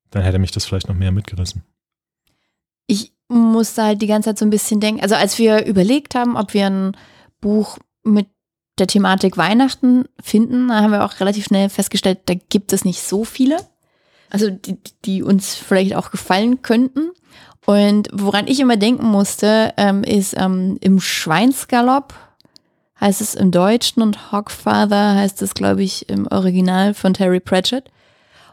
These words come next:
Speaker 2: Und da macht er ja auch irgendwie so ein bisschen das. Er packt halt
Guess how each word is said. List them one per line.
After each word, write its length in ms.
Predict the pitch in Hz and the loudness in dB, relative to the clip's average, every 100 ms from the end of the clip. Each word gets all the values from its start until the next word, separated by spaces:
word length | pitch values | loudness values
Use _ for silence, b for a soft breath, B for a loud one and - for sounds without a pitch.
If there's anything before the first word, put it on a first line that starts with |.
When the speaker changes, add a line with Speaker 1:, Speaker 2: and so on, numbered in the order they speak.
| b | b
Speaker 2:
Und 340 | 190 196 208 - _ _ _ - | 2 4 2 -4 _ _ _ -4
da 180 | 190 | 0
macht 300 | 208 214 - | 2 0 0
er 80 | 214 | 2
ja 240 | 208 208 - | 2 2 2
auch 260 | 202 - | 0 0
irgendwie 260 | 190 180 175 | -2 -2 -2
so 80 | 180 | -2
ein 60 | |
bisschen 320 | 170 - 190 | -4 -4 -6
das. 240 | 175 185 - b b b b - | -4 -4 -6 b b b b 0
Er 360 | 196 185 185 - _ _ _ _ _ _ _ | 2 2 -2 -8 _ _ _ _ _ _ _
packt 340 | - 214 220 - | -2 0 0 0
halt 220 | 214 | 0